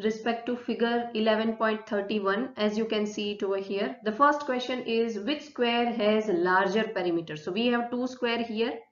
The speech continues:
First is this square and second is this square. Obviously, the second square, this ha-, will be having a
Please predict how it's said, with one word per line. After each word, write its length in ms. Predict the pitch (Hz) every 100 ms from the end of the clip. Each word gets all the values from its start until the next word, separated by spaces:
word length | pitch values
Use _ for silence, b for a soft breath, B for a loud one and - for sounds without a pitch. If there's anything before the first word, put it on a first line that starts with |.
| _ _ _ _ _
First 500 | _ 269 285 - -
is 140 | 226 220
this 220 | 220 226
square 440 | - 240 240 247 -
and 200 | 208 208
second 380 | 220 208 214
is 180 | 202 196
this 180 | 190 180
square. 260 | - 190 - b b b
Obviously, 600 | 208 220 285 294 277 277
the 120 | 240
second 400 | 254 254 233 262
square, 380 | 247 - 175 - - _ _ -
this 320 | 208 320 - - 170
ha-, 140 | 233 - -
will 200 | 240 247
be 360 | 247 277 277 -
having 380 | - 214 233 226
a 360 | 208 208 170